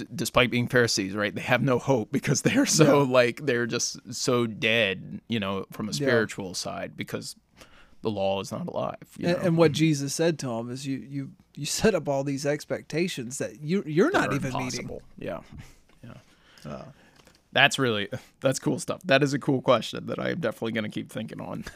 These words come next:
Speaker 2: <laughs>
Speaker 1: too. Um, I have, I have a similarly challenging question, um, for you. Um, this is
Speaker 2: Bring
Speaker 1: something,
Speaker 2: it on.
Speaker 1: yeah, this is something that's been playing at, uh, at my mind because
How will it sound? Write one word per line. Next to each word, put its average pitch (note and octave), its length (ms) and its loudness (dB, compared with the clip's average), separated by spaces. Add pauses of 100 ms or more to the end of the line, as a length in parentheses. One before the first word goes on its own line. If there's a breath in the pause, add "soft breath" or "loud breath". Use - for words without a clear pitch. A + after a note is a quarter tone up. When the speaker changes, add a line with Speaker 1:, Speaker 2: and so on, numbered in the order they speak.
(120)
Speaker 2:
<laughs> - 240 -4
Speaker 1:
too. G#2 260 -2 (440 loud breath)
Um, G#2+ 420 -2
I C3 140 6
have, C3 480 6
I G#2+ 40 -2
have C#3 200 -6
a C#3 40 -4
similarly E3 640 0
challenging C3 580 2
question, C3+ 480 0 (220)
um, B2+ 280 2
for D3 200 0
you. B2 480 0 (380 loud breath)
Um, A#2 220 2
this C3+ 200 2
is C#3+ 100 2
Speaker 2:
Bring C3+ 160 4
Speaker 1:
something, C3 180 4
Speaker 2:
it B2 60 2
on. C3 320 -4
Speaker 1:
yeah, C3+ 200 6
this C3+ 240 2
is E3+ 100 4
something F#3+ 260 2
that's C#3+ 160 2
been C#3 200 -2
playing C3 520 4
at, A2 400 0
uh, G#2+ 280 2
at G#2+ 120 -2
my A2+ 200 2
mind B2 440 2
because A2+ 600 -2